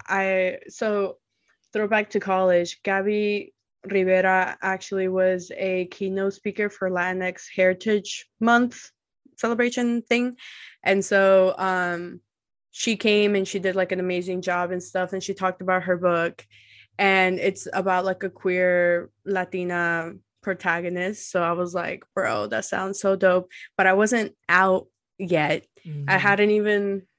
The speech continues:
Speaker 1: explored that side of myself yet.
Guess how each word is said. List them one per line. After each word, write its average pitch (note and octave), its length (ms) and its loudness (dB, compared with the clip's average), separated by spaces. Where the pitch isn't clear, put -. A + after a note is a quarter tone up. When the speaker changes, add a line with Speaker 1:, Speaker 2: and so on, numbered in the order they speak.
Speaker 1:
explored G3+ 560 2
that F#3 240 2
side F#3 460 2
of F3 120 -2
myself F3+ 680 -4
yet. E3 360 -2